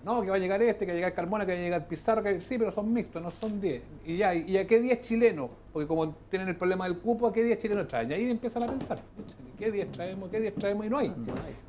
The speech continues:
Speaker 1: Es un tema de, ya ni siquiera de, ni siquiera de que, de que no se puedan encontrar o que falten, sino que definitivamente no hay. O sea, un tema casi como que está en extinción el, el, el puesto.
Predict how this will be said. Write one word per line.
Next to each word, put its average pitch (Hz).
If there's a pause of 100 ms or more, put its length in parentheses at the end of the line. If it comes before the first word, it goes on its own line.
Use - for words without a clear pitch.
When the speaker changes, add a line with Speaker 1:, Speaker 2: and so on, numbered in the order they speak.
Speaker 1:
Es 165
un 190
tema 220
de, 190
ya 196
ni 190
siquiera 196
de, 170 (440)
ni 147
siquiera 170
de 175
que, 165
de 151
que 151
no 151
se 156
puedan 165
encontrar 151
o 143
que 139
falten, 156
sino 151
que 147
definitivamente 151
no 120
hay. 208
O -
sea, 139
un 127
tema 156
casi 170
como 156
que 139
está 151
en 147
extinción 131
el, 180
el, 156
el 160
puesto. -